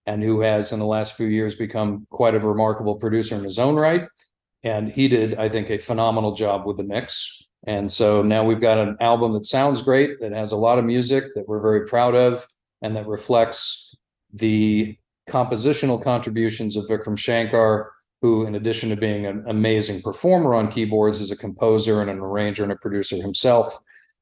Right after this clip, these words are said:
Uh, so very proud of what we've done. I think it's interesting. I think it shows musical growth by virtue of Vikram's involvement and the continued working with Tom and getting to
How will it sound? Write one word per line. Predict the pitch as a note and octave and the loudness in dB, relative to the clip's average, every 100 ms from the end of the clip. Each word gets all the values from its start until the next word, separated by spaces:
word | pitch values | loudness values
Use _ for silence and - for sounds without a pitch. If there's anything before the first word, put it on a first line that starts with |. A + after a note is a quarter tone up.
| _ | _
Uh, | A2 G#2 G2+ | -2 0 0
so | - A#2 G#2+ G#2 G#2+ | 2 4 4 2 2
very | A#2 B2+ B2 | 2 2 4
proud | A#2+ A#2+ | 2 4
of | A2 | 2
what | A#2 | -2
we've | A2 G#2+ | -2 -4
done. | A#2+ C3+ C#3 C3 | -2 0 -2 -4
I | G#2 | -6
think | G2+ | -6
it's | G#2 | -2
interesting. | C3 B2+ B2+ - B2+ G#2+ | -2 0 -4 0 0 0
I | G2+ | 0
think | F#2+ | -2
it | G2 | -6
shows | - A2 G#2+ G#2 - - _ _ _ | -2 0 2 0 -6 -12 _ _ _
musical | A#2+ A#2 A2 G#2 | -4 -2 -2 -4
growth | F#2 G#2+ C3+ C#3+ | -2 2 2 2
by | B2+ A#2 | -2 0
virtue | B2 A#2 A#2+ | -2 -2 -2
of | A2 | 0
Vikram's | A#2 - A2+ A2+ | -4 -4 -6 -4
involvement | G#2+ A2 B2 C3 B2 | 0 2 2 0 -2
and | G2+ G2+ | -4 -6
the | G2 - | -8 -14
continued | - - A2 A2+ A2+ A2+ | -14 -8 -6 -6 -6 -4
working | A2+ A2 A2 | -4 -2 -6
with | G#2 G#2 | -6 -6
Tom | A#2 A#2 A#2+ | -4 -2 -2
and | G#2+ G2 | -6 -6
getting | G#2 G#2 | -4 -4
to | G#2 F#2+ | -4 -6